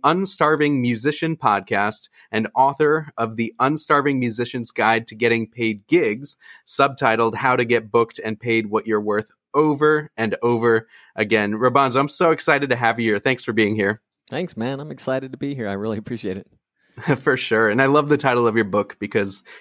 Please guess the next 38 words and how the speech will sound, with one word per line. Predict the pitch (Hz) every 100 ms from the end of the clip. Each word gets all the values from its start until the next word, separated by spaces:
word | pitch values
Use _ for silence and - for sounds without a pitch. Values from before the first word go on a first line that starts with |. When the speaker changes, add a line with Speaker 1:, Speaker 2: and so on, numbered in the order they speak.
| -
Speaker 1:
here | 120
on | 120
the | 113
Gigging | 110 107 107
Musician | 107 104 - 101
Podcast, | 107 101 92 113 98 - - - - - -
we | 113 131 127 -
love | 107 113 127 120 107 - -
when | 113 104
our | 101 104
artists | 104 101 101 -
get | 107 -
paid | 110 98 107
what | 104 104
they're | 110 101
worth | 98 98 - - -
over | 110 101 104 98 104 -
and | 107
over | 101 98 98
again. | 98 95 87 104 _ - _ -
So | - 90 95 - -
I |
feel | - 135
like | 120
our | 117
minds | 117 113 113 107 - -
are | 107
melding | 110 113 110 107 101
right | 107 101
now. | 104 104 120
<laughs> | - _ _ - -
Speaker 2:
Totally, | 123 127 117 107 _ -
totally. | 110 113 107 95 _ _ _ -
Speaker 1:
So | 165 160
tell | - 185 240
us | 240
about | 165 160 156 -
yourself | 135 127 139 139 170 175 - -